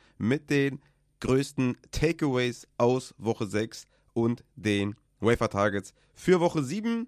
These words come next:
Es liegt mal wieder eine Woche Fantasy-Football hinter uns. Die Folge kommt ja immer raus, wenn das Monday Football Game auch schon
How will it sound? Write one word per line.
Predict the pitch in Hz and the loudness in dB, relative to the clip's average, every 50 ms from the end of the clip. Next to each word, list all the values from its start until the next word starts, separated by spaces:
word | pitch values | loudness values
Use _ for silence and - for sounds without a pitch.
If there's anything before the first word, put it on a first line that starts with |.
| - _ _ _ _ | -12 _ _ _ _
Es | - 127 | -2 -2
liegt | 143 214 - - | -2 -4 -2 -2
mal | 202 190 | 0 2
wieder | 180 175 175 170 - - | 2 2 2 0 0 0
eine | 160 156 175 185 185 165 | 0 2 2 2 0 0
Woche | 160 165 - - 160 160 156 160 160 - _ _ _ | -2 -2 -2 -2 -2 -2 -2 -4 -6 -12 _ _ _
Fantasy-Football | - - 131 131 139 143 143 135 135 - - - - - 131 120 117 | -4 0 2 2 2 0 -2 -6 -8 -10 -12 -8 -2 2 2 4 4
hinter | 127 147 165 226 - 113 | 2 0 0 0 -2 0
uns. | 131 135 139 147 143 - - - _ _ _ _ | 0 0 0 0 -2 -6 -12 -20 _ _ _ _
Die | - 110 | -8 -2
Folge | - 127 127 120 120 - | 2 2 4 4 4 2
kommt | 131 117 110 117 | 2 2 4 4
ja | 113 | 2
immer | 117 113 113 | 4 4 2
raus, | 107 98 104 104 104 104 - - | 2 2 2 0 0 -2 -4 -2
wenn | 92 101 101 104 104 | 0 2 2 4 4
das | 104 101 98 - - - - _ _ _ _ _ _ _ | 2 2 0 -2 -8 -16 -20 _ _ _ _ _ _ _
Monday | 95 98 101 107 107 104 104 98 | 0 0 2 2 2 2 0 0
Football | - - 107 - - 98 90 | -2 -4 -8 -2 -2 -2 0
Game | 90 90 90 90 | 0 -2 0 0
auch | 90 101 | -2 -2
schon | - - - 104 98 98 95 92 | -4 -4 -4 -2 -2 -2 -4 -6